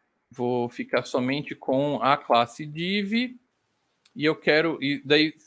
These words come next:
eu quero que ele pegue o H dois num, numa classe, numa classe div, não, a classe teste, né?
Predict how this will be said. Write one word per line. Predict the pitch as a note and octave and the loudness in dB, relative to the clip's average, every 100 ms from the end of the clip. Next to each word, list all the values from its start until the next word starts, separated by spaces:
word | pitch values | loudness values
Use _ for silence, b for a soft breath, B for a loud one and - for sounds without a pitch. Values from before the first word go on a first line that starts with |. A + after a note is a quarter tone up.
| _ - _ - | _ -20 _ -10
eu | B2 | -4
quero | D3 C#3 | -2 0
que | D#3 | -2
ele | D3+ | 2
pegue | E3+ D3+ D#3 | 6 6 6
o | D#3 | 6
H | D#3 D#3 D3+ | 6 8 4
dois | B2 C#3 D#3+ D#3 | 4 2 2 0
num, | D#3 D#3 D#3 | -4 -6 -4
numa | A2+ C3 D3 D3 | -4 -4 -2 -2
classe, | C#3+ - B2+ C#3 C3 | -2 2 2 2 -2
numa | B2 | -6
classe | - C3 C#3 | 0 -2 -2
div, | C#3+ | -8
não, | A#2+ G#2 | -4 -4
a | |
classe | - C3 - B2 | 2 2 2 -2
teste, | C#3+ C3 F#3 - - | 4 6 6 0 -6
né? | C3 D#3+ | -4 -4